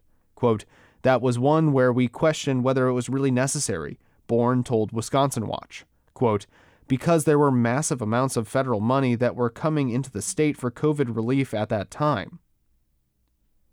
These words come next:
By the end of twenty twenty-one, the state health department paid out three point nine million dollars to health providers under the modified program. Vaccination rates among participating Medicare providers ranged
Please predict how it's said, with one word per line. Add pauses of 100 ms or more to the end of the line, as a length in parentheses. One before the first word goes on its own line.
(180)
By
the
end
of
twenty
twenty-one, (280)
the
state
health
department
paid
out (200)
three
point
nine
million
dollars
to
health
providers
under
the
modified
program. (720)
Vaccination
rates
among
participating
Medicare
providers (280)
ranged